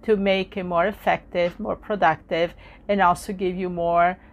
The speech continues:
the freedom that you're looking for, because I'm sure a lot of you get in real estate to not only have financial freedom,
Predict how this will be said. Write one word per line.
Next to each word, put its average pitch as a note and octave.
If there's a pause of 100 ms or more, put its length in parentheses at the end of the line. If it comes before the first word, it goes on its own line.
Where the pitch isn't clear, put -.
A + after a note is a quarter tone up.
(140)
the F3+
freedom G3
that F3
you're G3+
looking A#3
for, E3
because F3
I'm F#3
sure G#3
a F#3+
lot F#3+
of G3
you F#3+
get F#3
in F#3
real F3+
estate G3
to F#3+
not F3+
only A3+
have F3
financial E3+
freedom, E3